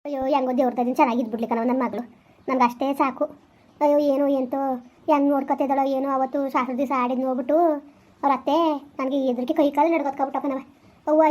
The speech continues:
ಇವ್ಳು ಕೂಡ ಹೆಂಗವ ನನ್ನ ಮಗಳು ಬಾಳಳು, ನಿಜಕ್ಕೂ ಇಟ್ಟಿತ್ತಂಗೆ ಆಯ್ತಾ ಅನ್ಕೊಂಡು ಒಸಿ ಯತ್ನೆ ಮಾಡಿಕ್ಕಿಱೇನ್ ನಾನು. ದೇವ್ರ ದಯದಿಂದ ಈಗ ಹೆಂಗೋ ಮುನ್ಸ್ಕೆ ನೆಮ್ಮದಿ ಆಯ್ತು. ಇವ್ಳು ನೋಡ್ಬಿಟ್ಟು ಇವ್ಳು ಮಾತು ಕೇಳಿದ್ಮೇಲೆ ಏನೋ ಆ ಭಗವಂತ ಹೆಂಗ್ ದಾರಿ ತೋರ್ತಾನ ಅಂತ ತೋರ್ಲಿ ಕಣವ. ನನ್ನ ಮಗಳಿಗೆ ಹೆಂಗೋ ಒಳ್ಳೇದಾದ್ರೂ ಸಾಕು. ನನ್ನ ಮಗ ಹುಟ್ಟುತ್ತಾವೆ ನನ್ನ ಅಪ್ಪನ ಪ್ರೀತಿ ಕಂಡಿಲ್ಲ.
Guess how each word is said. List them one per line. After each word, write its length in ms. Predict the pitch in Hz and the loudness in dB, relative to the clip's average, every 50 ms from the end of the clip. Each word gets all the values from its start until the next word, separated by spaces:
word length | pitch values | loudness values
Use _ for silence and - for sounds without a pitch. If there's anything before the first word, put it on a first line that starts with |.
| 302 | 4
ಇವ್ಳು 180 | 302 302 294 294 | 2 0 -2 -2
ಕೂಡ 140 | 311 285 294 | -2 -2 -2
ಹೆಂಗವ 280 | 294 277 269 277 262 | -2 -2 0 0 0
ನನ್ನ 200 | 269 277 277 277 254 | 0 0 -2 -2 -4
ಮಗಳು 140 | 240 240 240 | -4 -4 -4
ಬಾಳಳು, 420 | 269 262 233 233 247 254 269 311 330 320 320 - - _ _ - 320 | -2 -2 -2 -2 -2 -2 0 2 0 0 0 -4 -14 _ _ -4 -2
ನಿಜಕ್ಕೂ 260 | 320 262 311 302 320 | 0 0 0 0 0
ಇಟ್ಟಿತ್ತಂಗೆ 480 | 285 - - 302 285 - - 269 269 285 | -2 0 -2 -6 -6 -4 -6 -4 -4 -4
ಆಯ್ತಾ 200 | 269 254 247 262 | -4 -4 -4 -6
ಅನ್ಕೊಂಡು 380 | 277 277 - 285 269 302 320 | -6 -4 -6 -4 -2 0 2
ಒಸಿ 240 | 311 294 294 - 294 285 | 2 0 0 -2 -2 -2
ಯತ್ನೆ 180 | 285 294 302 294 | -2 -2 -2 -2
ಮಾಡಿಕ್ಕಿಱೇನ್ 340 | 277 254 254 - 254 254 269 | -2 -2 -4 -4 -6 -4 -4
ನಾನು. 180 | 247 240 226 - - _ _ _ _ _ _ _ - 254 | -4 -6 -8 -10 -16 _ _ _ _ _ _ _ -2 2
ದೇವ್ರ 180 | 330 311 302 277 | 2 2 2 2
ದಯದಿಂದ 240 | 285 277 262 285 262 | 0 -2 -2 -2 -2
ಈಗ 200 | 285 285 277 277 302 | -2 -4 -2 -2 -2
ಹೆಂಗೋ 160 | 269 240 247 277 | -2 -2 -2 -2
ಮುನ್ಸ್ಕೆ 320 | 285 285 262 247 - 285 | -4 -4 -6 -6 -4 -4
ನೆಮ್ಮದಿ 320 | 285 277 254 247 247 240 | -2 -2 -2 -2 -2 -2
ಆಯ್ತು. 240 | 277 262 254 - 285 | -2 -2 -2 -2 -4
ಇವ್ಳು 140 | 285 277 269 262 | -2 -2 -2 -4
ನೋಡ್ಬಿಟ್ಟು 300 | 247 240 233 247 - 285 | -4 -6 -6 -6 -4 -4
ಇವ್ಳು 140 | 269 269 262 | -4 -2 -4
ಮಾತು 160 | 226 220 - | -6 -6 -6
ಕೇಳಿದ್ಮೇಲೆ 420 | 285 269 254 240 240 254 277 285 269 277 - - - _ _ _ - _ - 294 | -6 -6 -4 -2 -4 -4 -4 -4 -6 -8 -10 -18 -20 _ _ _ -20 _ -6 -2
ಏನೋ 220 | 285 285 294 - 294 - - - - 302 | 0 0 0 0 -2 -6 -16 -16 -10 -6
ಆ 60 | 285 | -2
ಭಗವಂತ 360 | 294 285 254 262 262 254 247 | -2 -2 -2 -2 -4 -4 -4
ಹೆಂಗ್ 240 | 285 269 254 254 247 | -4 -4 -4 -4 -4
ದಾರಿ 160 | 262 254 247 | -4 -4 -6
ತೋರ್ತಾನ 280 | 247 262 247 247 269 254 | -6 -8 -8 -6 -6 -6
ಅಂತ 140 | 247 247 - | -6 -4 -4
ತೋರ್ಲಿ 240 | 269 254 247 240 | -4 -4 -4 -4
ಕಣವ. 200 | 240 247 247 240 240 - - _ _ _ _ - - | -4 -4 -6 -6 -6 -10 -16 _ _ _ _ -8 -4
ನನ್ನ 100 | 294 294 294 | -2 -2 -2
ಮಗಳಿಗೆ 220 | 269 254 254 277 | -2 -2 -4 -4
ಹೆಂಗೋ 160 | 254 247 254 | -4 -4 -2
ಒಳ್ಳೇದಾದ್ರೂ 400 | 277 269 254 247 247 247 240 254 | -2 -2 -2 -2 -4 -4 -4 -6
ಸಾಕು. 380 | 247 - 269 254 247 - 302 302 277 269 - - _ - - _ - 330 | -6 -6 -6 -6 -4 -4 -4 -2 -4 -4 -8 -14 _ -20 -20 _ -4 -4
ನನ್ನ 100 | 311 302 302 | -2 0 0
ಮಗ 100 | 285 294 294 | 0 0 0
ಹುಟ್ಟುತ್ತಾವೆ 400 | 311 302 302 269 - 285 269 277 | 0 0 -2 -4 -4 -2 -4 -4
ನನ್ನ 120 | 269 277 | -4 -6
ಅಪ್ಪನ 160 | 269 - 262 | -6 -8 -8
ಪ್ರೀತಿ 260 | 247 - 277 269 285 269 | -8 -6 -8 -6 -6 -6
ಕಂಡಿಲ್ಲ. 320 | 269 262 254 254 254 | -6 -6 -4 -4 -4